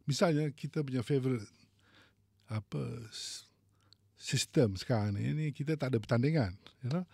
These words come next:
Dah lama lah sejak Mahathir dulu lah. Number one, number two tak boleh bertanding, number one, number two tak bertanding, number one, number two tak bertanding, ya. And I think that in some way has resulted in our, apa, kita menjadi lemah. Kita tidak ada, uh, new blood in the party,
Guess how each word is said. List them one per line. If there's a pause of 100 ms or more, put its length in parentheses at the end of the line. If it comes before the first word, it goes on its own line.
(220)
Dah
lama
lah
sejak
Mahathir
dulu
lah. (400)
Number
one,
number
two
tak
boleh
bertanding,
number
one,
number
two
tak
bertanding,
number
one,
number
two
tak
bertanding,
ya. (680)
And
I
think
that
in
some
way
has
resulted
in
our, (420)
apa,
kita
menjadi
lemah. (420)
Kita
tidak
ada, (480)
uh,
new
blood (320)
in
the
party,